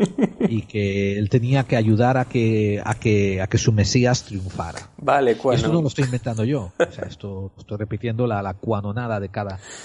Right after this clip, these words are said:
Speaker 1: jueves, ¿no? O sea, cada
Speaker 2: La-
Speaker 1: día nos salen una nueva.
Speaker 2: Las voces de su cabeza le dijeron que lo hiciera. Bueno, yo, eso,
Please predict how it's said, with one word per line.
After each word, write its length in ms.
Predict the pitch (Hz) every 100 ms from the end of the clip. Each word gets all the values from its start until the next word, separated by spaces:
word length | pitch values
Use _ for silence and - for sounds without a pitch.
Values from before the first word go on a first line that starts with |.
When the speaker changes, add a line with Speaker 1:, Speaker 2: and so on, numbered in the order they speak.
| -
Speaker 1:
jueves, 460 | - 127 92 87
¿no? 120 | 110 113
O 40 |
sea, 260 | - 90 85
cada 180 | 107 110
Speaker 2:
La- 40 |
Speaker 1:
día 120 | 139 139
nos 120 | 123
salen 220 | 127 120
una 160 | 113 104
nueva. 300 | 123 - - - -
Speaker 2:
Las 200 | 131 131
voces 260 | 147 147
de 60 | 147
su 60 |
cabeza 320 | 131 127 117 117
le 60 |
dijeron 340 | 117 113 120 117
que 100 | 120
lo 60 |
hiciera. 440 | 107 - 117 117 - - - - - -
Bueno, 160 | 175
yo, 260 | 147 175 202
eso, 460 | - 156 208 196